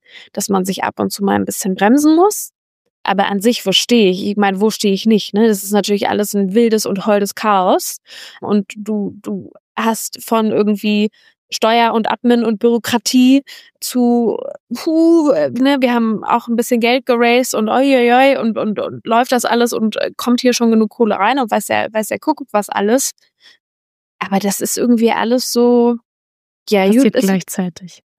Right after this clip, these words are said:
Speaker 1: Ja, es passiert gleichzeitig und es ist auch nicht irgendwas, wo man sagt, boah, ui, ui, ui, wie mach ich das denn? Ja,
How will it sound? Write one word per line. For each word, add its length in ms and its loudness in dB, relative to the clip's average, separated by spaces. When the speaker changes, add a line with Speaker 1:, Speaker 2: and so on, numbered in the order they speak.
Speaker 1:
Ja, 220 2
es 100 -6
passiert 380 -2
gleichzeitig 600 0
und 140 0
es 80 -4
ist 180 -6
auch 120 -4
nicht 300 0
irgendwas, 520 0
wo 100 -2
man 180 0
sagt, 220 -2
boah, 440 -2
ui, 200 2
ui, 180 -2
ui, 120 -2
wie 80 0
mach 140 0
ich 80 -8
das 180 -4
denn? 340 -2
Ja, 180 0